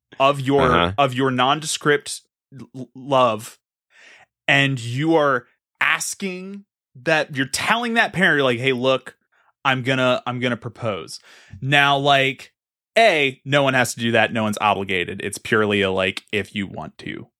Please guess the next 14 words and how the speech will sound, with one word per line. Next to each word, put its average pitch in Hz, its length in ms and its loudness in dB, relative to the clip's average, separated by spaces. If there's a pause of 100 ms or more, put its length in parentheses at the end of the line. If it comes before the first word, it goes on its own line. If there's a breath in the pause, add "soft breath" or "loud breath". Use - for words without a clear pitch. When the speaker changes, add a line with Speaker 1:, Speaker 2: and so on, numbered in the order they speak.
Speaker 1:
thing. - 240 -14 (840 soft breath)
But 180 300 2 (800)
fucking, 214 720 -2 (300)
let 214 160 2
me, 277 120 0
let 254 100 0
me 277 80 4
hit 247 120 2
you 262 60 0
with 220 80 0
two 254 80 0
versions. 180 360 0 (180)
Version 175 340 2
one. 139 340 4